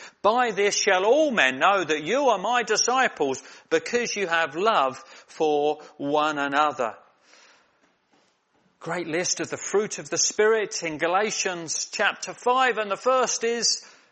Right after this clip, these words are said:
love. Great chapter that's often read at weddings, that we had read to us. The great theme of it, one Corinthians thirteen, is love. And here,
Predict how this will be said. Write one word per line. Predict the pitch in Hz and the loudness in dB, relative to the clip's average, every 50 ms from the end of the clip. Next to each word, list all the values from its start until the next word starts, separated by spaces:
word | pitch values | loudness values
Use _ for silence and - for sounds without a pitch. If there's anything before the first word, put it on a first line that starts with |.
| _ _ _ _ _ _ _ _ _ | _ _ _ _ _ _ _ _ _
love. | 151 175 208 233 262 262 233 156 120 110 - - - - - _ _ _ _ _ _ _ _ _ _ _ _ _ _ _ _ _ _ _ _ _ _ _ _ _ _ _ _ _ | -4 0 2 2 2 2 0 -2 -4 -10 -16 -20 -20 -20 -20 _ _ _ _ _ _ _ _ _ _ _ _ _ _ _ _ _ _ _ _ _ _ _ _ _ _ _ _ _
Great | - 180 208 208 - | 2 2 2 2 2
chapter | - - 226 208 - - - 220 196 | 0 2 2 2 0 -2 -4 -2 -2
that's | 190 165 202 | 0 0 2
often | 214 226 202 - 226 214 202 190 | 2 2 2 0 -2 -2 -2 0
read | 180 202 226 226 220 190 | 2 2 4 4 2 2
at | 190 170 - 156 | 0 0 0 0
weddings, | 156 208 226 214 226 233 226 220 214 190 - | 2 2 4 4 2 -2 -2 -4 -6 -4 -4
that | 165 - | -2 -2
we | 143 147 | -2 -2
had | 147 160 185 202 196 - | -2 0 0 0 0 2
read | 185 196 190 175 - | 2 2 0 0 0
to | - - 220 226 | 0 2 2 2
us. | 226 214 202 - - - - - - - - | 2 2 2 0 -2 -2 -4 -8 -16 -14 -8
The | - 160 | -6 -2
great | - 208 226 220 214 | 2 4 4 4 2
theme | 220 - 240 240 240 233 | 0 -2 0 0 0 0
of | 226 220 | 2 2
it, | 220 220 185 | 2 2 2
one | 202 220 226 | 0 0 -2
Corinthians | 202 - 226 226 226 202 - 220 220 208 - | -2 -4 -2 -2 -2 -4 -4 -6 -6 -6 -4
thirteen, | - 226 226 226 214 220 - 226 226 233 233 233 214 - - - - - - | -2 -2 0 0 -2 -2 -2 -2 -2 -2 -4 -6 -8 -10 -16 -20 -20 -12 -4
is | - 233 233 190 214 | -2 -2 -2 0 0
love. | 233 240 247 262 277 285 277 240 165 127 - - - - - _ _ _ _ _ _ _ _ _ _ _ _ _ _ _ _ _ - | 0 2 2 2 2 2 0 0 -2 -4 -8 -14 -18 -18 -20 _ _ _ _ _ _ _ _ _ _ _ _ _ _ _ _ _ 0
And | 139 151 147 139 | 0 0 0 0
here, | 143 190 214 220 214 208 208 208 196 180 | 0 0 0 2 2 2 2 0 0 -2